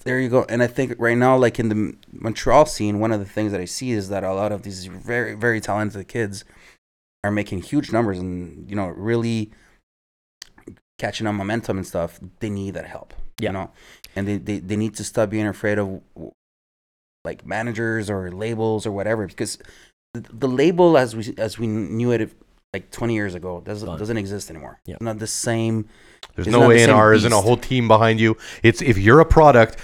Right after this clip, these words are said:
Speaker 3: we'll help you get on tours. That's pretty much the
Speaker 2: You
Speaker 3: end
Speaker 2: know,
Speaker 3: of
Speaker 2: the
Speaker 3: the story.
Speaker 2: reality is you shouldn't be scared to give away a percentage because this team is going to make the pie bigger.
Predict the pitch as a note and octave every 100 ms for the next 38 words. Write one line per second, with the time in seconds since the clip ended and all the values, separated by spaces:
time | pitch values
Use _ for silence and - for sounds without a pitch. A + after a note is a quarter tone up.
0 | - - G2 B2 C3+ C#3+ B2+ B2 A#2 A2
1 | G2 A#2+ G#2+ G2+ F#2 A#2+ E2+ D2+ G2 G2+
2 | - G#2 G2+ G2+ G#2+ G2+ B3+ A#3+ G#3+ A3
3 | B3 A3+ F3 G#3+ A#3+ A3 G#3+ - G#3+ G#3+
4 | F#3 F3 F3+ F#3 F#3 F3+ D3+ - E4 D4
5 | D3+ E3 F3+ C#3+ D#3+ - - G#3 G3 D3
6 | A#2+ D3+ D3+ - C3 C#3+ - A#2+ - C#3
7 | C3 A2+ D3 E3+ A#2 -